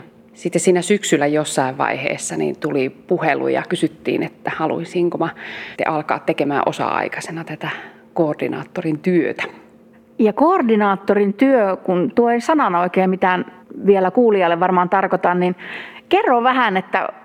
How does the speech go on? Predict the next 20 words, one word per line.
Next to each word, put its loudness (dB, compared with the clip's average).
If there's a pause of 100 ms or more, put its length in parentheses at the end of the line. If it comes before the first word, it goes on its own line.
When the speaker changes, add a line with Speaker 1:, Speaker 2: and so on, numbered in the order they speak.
(120)
Speaker 2:
Raamattukylän 2
koordinaattori 2
tekee 2
siis 0
mitä? 2 (680)
Speaker 1:
Raamattukylän 2
koordinaattori 4
on 2
semmoinen 4
joka 2
paikan 2
höylä. 2 (1160)
Teatterissa -2
on 4
aika 2
paljon 2
eri 2
osa-alueita, 0
mitä 2
pitää 0